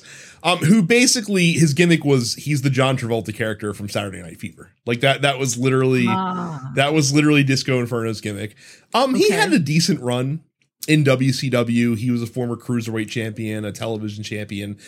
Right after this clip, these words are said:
Speaker 1: a solid mid-card talent. Um, but obviously he was saddled with a gimmick that was never going to,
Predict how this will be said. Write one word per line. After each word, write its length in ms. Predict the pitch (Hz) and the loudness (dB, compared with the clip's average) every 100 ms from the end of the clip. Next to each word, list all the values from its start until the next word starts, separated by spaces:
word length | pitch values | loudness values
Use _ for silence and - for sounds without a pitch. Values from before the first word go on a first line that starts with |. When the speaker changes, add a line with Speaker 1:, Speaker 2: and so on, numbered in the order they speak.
| - - | -20 -4
Speaker 1:
a 100 | 165 | 0
solid 600 | - - 226 233 214 147 | 0 2 2 4 2 2
mid-card 680 | 135 143 143 - 131 120 120 | 2 2 2 0 -2 -2 -4
talent. 400 | 104 107 190 - _ _ _ _ _ - | -10 -8 -8 -8 _ _ _ _ _ -2
Um, 380 | 147 147 139 123 | 2 2 0 -2
but 260 | 117 165 | -2 0
obviously 460 | 185 233 208 180 151 | 2 0 0 0 0
he 140 | 147 | 0
was 200 | 131 127 | 0 -2
saddled 600 | - 170 170 143 131 110 - _ _ _ - | 0 2 4 2 0 -4 -12 _ _ _ -2
with 220 | 127 127 | 0 2
a 60 | 123 | 0
gimmick 500 | 220 233 113 98 123 | 2 2 0 -4 -2
that 200 | 139 135 | 0 2
was 180 | 131 | 0
never 300 | 135 143 147 | 4 4 4
going 320 | 139 131 123 120 | 0 0 0 -2
to, 560 | - 117 113 110 104 | -2 -2 0 -2 -6